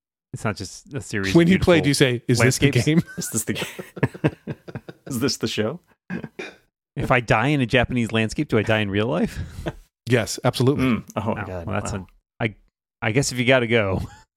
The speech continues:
Speaker 3: Mm-hmm. I'm not going to
Speaker 2: Hey.
Speaker 3: Japanese countryside, man.
Speaker 2: You, you guys are Apple Fitness Plus users sometimes, right?
Speaker 3: Yeah.
Speaker 1: Occasional.
Speaker 2: Are there, so, just insights into me. I recently, in the past, I don't know, month or two, started doing meditation classes, and I've been experimenting with ones that are just, like, on YouTube.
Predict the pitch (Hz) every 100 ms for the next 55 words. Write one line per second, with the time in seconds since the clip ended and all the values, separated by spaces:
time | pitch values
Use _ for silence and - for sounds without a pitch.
0 | - 156 175 226 220 _ _ - - -
1 | 127 110 110 123 92 104 113 120 92 113
2 | 127 87 87 87 92 110 _ _ _ -
3 | 254 254 269 381 240 165 151 139 143 127
4 | - 156 120 - 123 110 117 104 110 123
5 | 113 113 110 117 196 _ _ - 135 _
6 | _ _ - - 143 101 90 90 - _
7 | _ _ - 147 233 339 302 - _ _
8 | - - 160 - - _ _ 120 113 -
9 | - 123 143 131 147 120 185 160 - -
10 | 131 151 143 170 - 180 151 135 - 151
11 | - 202 123 107 107 120 123 131 113 -
12 | 120 117 120 117 117 110 123 - 107 107
13 | 95 - 104 113 110 104 - 135 123 110
14 | 104 113 107 98 98 - 87 - 92 107
15 | 190 - 190 151